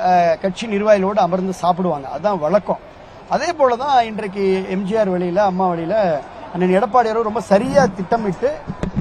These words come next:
அஹ், மிக பிரமாதமான ஒரு செட்டிநாடு அசைவத்தை ஆத்தங்குடி பெருமாள் எம் ஜி ஆர் காலத்திலயும் அவர் தான் சமைச்சாரு,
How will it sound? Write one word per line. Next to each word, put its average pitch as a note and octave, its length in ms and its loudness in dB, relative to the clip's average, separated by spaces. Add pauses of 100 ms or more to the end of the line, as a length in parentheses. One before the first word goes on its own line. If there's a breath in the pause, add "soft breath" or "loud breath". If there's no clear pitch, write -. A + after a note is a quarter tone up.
(140)
அஹ், F3+ 680 4
மிக A3+ 300 2
பிரமாதமான A3+ 720 2
ஒரு F#3 480 -2 (180)
செட்டிநாடு G#3+ 460 2
அசைவத்தை G#3 600 2 (560)
ஆத்தங்குடி G3+ 440 0
பெருமாள் F#3+ 320 0
எம் G3 160 -2
ஜி G3+ 80 -2
ஆர் G3+ 120 4
காலத்திலயும் F#3+ 380 0
அவர் F3+ 80 0
தான் - 240 0
சமைச்சாரு, F3+ 460 -2